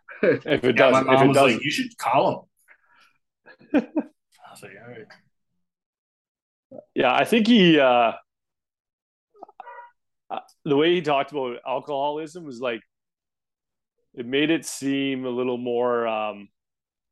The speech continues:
Speaker 1: not as much of a, I don't know, not as much of a stigma, but mo-, I don't know, made it, it made me feel like, 'cause for a long, it,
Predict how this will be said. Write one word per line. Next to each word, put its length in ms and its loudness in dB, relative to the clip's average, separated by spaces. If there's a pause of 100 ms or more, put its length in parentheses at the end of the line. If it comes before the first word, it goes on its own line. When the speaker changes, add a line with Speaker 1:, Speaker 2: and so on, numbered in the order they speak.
(1000)
Speaker 1:
not 260 0
as 420 -6
much 300 -4
of 100 -4
a, 180 -6 (460)
I 60 -20
don't 80 -18 (200)
know, 100 -6
not 240 0
as 40 -2
much 180 -2
of 60 -10
a 40 -12
stigma, 460 0
but 100 -2
mo-, 160 -6 (720)
I 60 0
don't 100 4
know, 40 2 (100)
made 60 2
it, 200 -4
it 260 -6
made 140 -4
me 80 -4
feel 280 -2
like, 220 0
'cause 120 -14
for 140 -8
a 60 -2
long, 300 -2
it, 160 -8